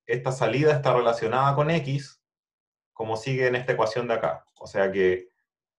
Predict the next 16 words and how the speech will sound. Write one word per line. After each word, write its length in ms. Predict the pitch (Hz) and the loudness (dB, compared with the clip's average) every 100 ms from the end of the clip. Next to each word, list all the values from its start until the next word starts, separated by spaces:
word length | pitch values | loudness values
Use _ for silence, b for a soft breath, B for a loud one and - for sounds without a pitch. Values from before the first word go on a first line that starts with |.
| _ _ | _ _
hay 240 | 90 98 | 0 0
una 180 | 98 98 | 2 0
operación 400 | 92 95 95 107 | 4 2 2 -2
lineal, 600 | 104 107 139 135 143 175 - _ | -2 0 2 4 2 -2 -12 _
H 240 | 107 - | -4 -2
traspuesto 480 | 104 98 117 117 110 | -2 -2 0 0 0
por 120 | 104 | 2
X, 520 | 120 - 131 139 - _ | 2 2 -2 -10 -10 _
más 420 | - 113 131 143 - | -4 0 0 0 -6
un 160 | 110 107 | -14 -10
cierto 400 | - 123 - 113 | 0 0 2 2
ruido 560 | 131 135 101 131 139 _ _ _ _ _ _ _ _ _ _ _ - | 4 2 2 0 -4 _ _ _ _ _ _ _ _ _ _ _ -4
aditivo 800 | 98 98 139 135 95 113 139 _ _ | -2 -2 -2 0 0 0 -6 _ _
que 80 | 95 | -20
se 140 | - | -18
suma, 480 | - 147 104 120 | -8 -4 -4 -6